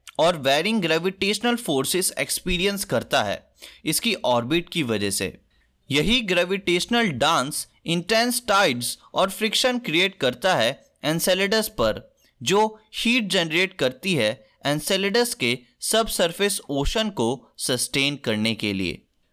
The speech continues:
मिस्टीरियस Enceladus को एक्सप्लोर करने के लिए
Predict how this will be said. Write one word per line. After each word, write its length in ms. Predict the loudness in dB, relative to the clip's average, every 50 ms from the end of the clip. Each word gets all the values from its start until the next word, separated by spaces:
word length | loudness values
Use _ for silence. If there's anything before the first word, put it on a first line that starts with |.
| _ _ -4
मिस्टीरियस 680 | -2 -2 -2 -2 0 0 0 2 2 2 2 0 -2 -4 -2
Enceladus 640 | -2 -2 0 0 0 0 0 0 0 0 0 -2
को 220 | -4 -4 -2 -2 -2
एक्सप्लोर 560 | -2 -4 -6 -8 -6 -2 0 2 2 0 0 -2
करने 280 | -2 -2 0 -2 -2
के 240 | -2 0 0 0 0
लिए 340 | 2 0 0 0 -2 -4